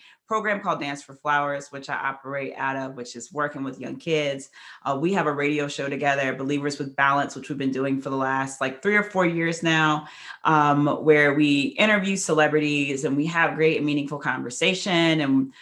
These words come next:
we're playing the latest hits in gospel, hip hop, and R and B. Um, and I dance. Uh, you know, I do all types of dance, and, you know, wife, mother, all the things.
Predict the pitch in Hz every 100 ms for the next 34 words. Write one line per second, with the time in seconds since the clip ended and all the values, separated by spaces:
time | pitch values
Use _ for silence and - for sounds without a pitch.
0 | - - 160 175 175 165 147 147 147 143
1 | 143 135 131 127 127 - 135 185 180 185
2 | 170 160 - 143 131 131 175 185 180 180
3 | - - - - - 165 160 156 156 160
4 | - - 170 170 170 170 170 175 - -
5 | 185 165 240 196 - - - - - 147
6 | 147 156 175 160 160 160 170 165 165 160
7 | - 160 170 170 165 185 165 160 156 147
8 | 139 160 196 - 147 160 190 190 202 202
9 | - _ _ _ _ - 202 247 247 247
10 | 185 131 123 -